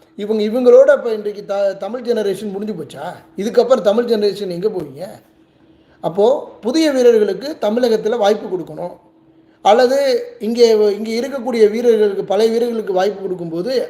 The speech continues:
அவர்கள் விளையாடுகின்ற போது, அவர்கள் மூலமாக இன்னும் பல தமிழர்கள் ஒரு அணிக்குள்ள போகக்கூடிய வாய்ப்பு இருக்கு. அப்படி இல்லைன்னா,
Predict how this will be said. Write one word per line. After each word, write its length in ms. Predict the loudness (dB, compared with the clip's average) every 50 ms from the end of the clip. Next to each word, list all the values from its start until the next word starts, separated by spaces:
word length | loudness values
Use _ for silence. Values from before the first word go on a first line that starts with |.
| -4
அவர்கள் 360 | -2 2 4 4 4 4 2
விளையாடுகின்ற 560 | 0 0 0 2 2 2 0 -2 -4 -8 -6 -2
போது, 180 | -2 -2 0
அவர்கள் 400 | 0 0 2 2 2 2 0 -2
மூலமாக 480 | -2 -2 -2 -2 -2 -2 -4 -6 -6 -8
இன்னும் 220 | -8 -6 -6 -4
பல 180 | -4 -4 -6 -6
தமிழர்கள் 480 | -6 -6 -6 -6 -6 -6 -4 -6 -6
ஒரு 240 | -6 -6 -4 -2 -2
அணிக்குள்ள 320 | -2 -2 -4 -6 -6 -6 -6
போகக்கூடிய 420 | -4 -4 -6 -6 -6 -6 -6 -4
வாய்ப்பு 320 | -2 -2 -2 -4 -6 -8
இருக்கு. 240 | -14 -16 -18 -20 -20 _ _ _ _ _ _ _ _ _ _ _ _ _ _ _ _
அப்படி 240 | -12 -4 -4 -2 -2
இல்லைன்னா, 480 | 2 4 4 4 4 2 -4 -8 -10